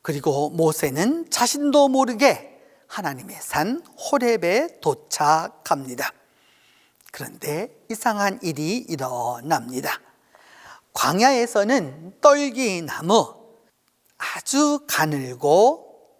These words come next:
작고 메마른 나무들이 있어서 뜨거운 태양 아래서 자연 발화가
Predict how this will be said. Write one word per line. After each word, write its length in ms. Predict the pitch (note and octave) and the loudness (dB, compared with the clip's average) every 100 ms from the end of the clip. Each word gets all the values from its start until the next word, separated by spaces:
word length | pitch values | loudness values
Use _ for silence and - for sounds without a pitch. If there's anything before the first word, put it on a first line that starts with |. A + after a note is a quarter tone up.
| _ | _
작고 1160 | - - C#3 - _ G3 C#3+ C3 - _ _ _ | -4 -4 -6 -10 _ 4 4 0 -12 _ _ _
메마른 720 | D3 F3+ F3+ D#3 A3 C#4 C#4 | 0 0 0 0 0 -2 -8
나무들이 520 | C#3+ G#3 C#4+ C4+ B3 | 0 2 2 -2 -6
있어서 800 | G#3+ - D3+ - G3+ E3 - - _ _ _ _ _ | -8 -8 -10 4 4 4 -2 -20 _ _ _ _ _
뜨거운 760 | - D4 D4 C4+ C#4 F3 B2 - _ _ _ | -4 4 4 6 2 0 -6 -20 _ _ _
태양 600 | - A3+ F3+ D#3 C#3 C#3+ - | -12 -6 -2 0 -2 -6 -8
아래서 680 | - - - E3 F#3 C4 - - - _ | -10 -10 -4 2 4 2 -4 -20 -20 _
자연 680 | - - F3 B3 B3 B3 A3+ | -8 -6 2 2 2 -2 2
발화가 720 | A3 A3 G3+ F#3 E3+ D3+ - | 2 2 0 4 2 2 -4